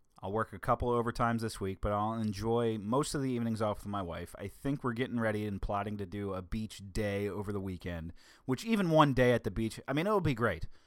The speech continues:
I'll sit down, I'll read my book. Sidebar, by the way, I finished reading Gods and Generals.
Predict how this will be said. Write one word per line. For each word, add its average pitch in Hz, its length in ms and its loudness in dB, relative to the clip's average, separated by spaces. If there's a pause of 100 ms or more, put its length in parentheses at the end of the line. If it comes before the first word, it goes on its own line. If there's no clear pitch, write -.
(240)
I'll 139 100 2
sit 156 220 0
down, 127 240 6
I'll 120 140 2
read 117 180 0
my 104 100 0
book. 92 400 -6 (720)
Sidebar, 120 560 4
by 113 180 4
the 110 80 0
way, 101 140 2
I 98 140 -2
finished 156 420 -4
reading 120 380 2
Gods 110 320 4
and 104 140 -2
Generals. 90 560 -4